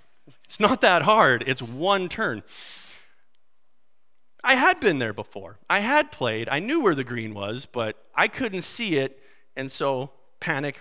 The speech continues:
respon-, uh, was my response. And that's the exact same thing that's happening here. I had seen it. I had been there before. They had been there before too.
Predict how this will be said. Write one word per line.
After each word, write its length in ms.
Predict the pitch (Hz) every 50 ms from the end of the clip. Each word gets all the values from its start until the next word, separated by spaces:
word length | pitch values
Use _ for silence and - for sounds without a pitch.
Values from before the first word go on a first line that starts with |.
| - - - - - -
respon-, 440 | 139 143 - - - 143 131 131 - 131
uh, 220 | 127 117 117 113
was 180 | 120 123 113 -
my 160 | 139 131 131
response. 680 | 127 143 139 - - 202 185 147 123 131 127 - - - - - - - - - - - - - - - - - - - - - - - - - - - - - -
And 140 | - 175 185
that's 140 | 180 175 -
the 60 | 202
exact 360 | 190 175 160 196 190 202 -
same 160 | - 220 196 -
thing 140 | 208 185
that's 180 | 175 170 170 -
happening 400 | 190 165 165 - 170 165 160 156
here. 340 | - - 202 160 117 104 - - - - - 165
I 160 | 175 196 214
had 260 | 185 185 202 202 196
seen 260 | - - 160 131 123
it. 100 | 117 - -
I 120 | 147 147
had 360 | 131 - 165 202 214 226 185
been 200 | 165 160 139 131
there 140 | 127 120 120
before. 460 | - 123 120 - 123 117 120 123 - - - - - - -
They 240 | 156 190 269 349 320
had 180 | 247 220 175 160
been 160 | 175 165 151
there 140 | 151 156 151
before 340 | 170 170 - - 196 196
too. 380 | 196 - - 370 339 147 107